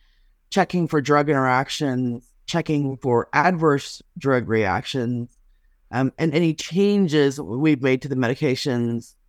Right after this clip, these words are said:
because of that review through our provider team, we make sure all primary care provi-, or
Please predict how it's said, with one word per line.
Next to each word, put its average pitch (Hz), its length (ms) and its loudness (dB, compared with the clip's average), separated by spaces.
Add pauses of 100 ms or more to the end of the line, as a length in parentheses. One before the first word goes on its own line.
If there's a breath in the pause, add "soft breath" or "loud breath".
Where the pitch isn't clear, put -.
because 160 400 -2
of 135 120 -2
that 117 180 2
review 120 720 0 (400)
through 160 160 -2
our 135 180 2
provider 139 500 2
team, 110 440 -4 (120)
we 143 440 0 (320)
make 185 300 0
sure 135 400 0 (680)
all 196 580 2 (540)
primary 151 400 2
care 135 260 0
provi-, 123 280 0
or 127 240 -2